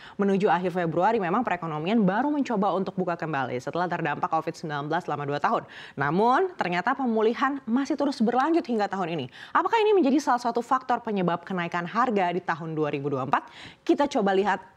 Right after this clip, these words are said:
apa pendapat pemerintah di slide berikutnya.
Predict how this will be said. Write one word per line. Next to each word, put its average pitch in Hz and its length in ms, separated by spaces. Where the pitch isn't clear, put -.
apa 196 480
pendapat 156 400
pemerintah 135 480
di 139 80
slide 175 320
berikutnya. - 400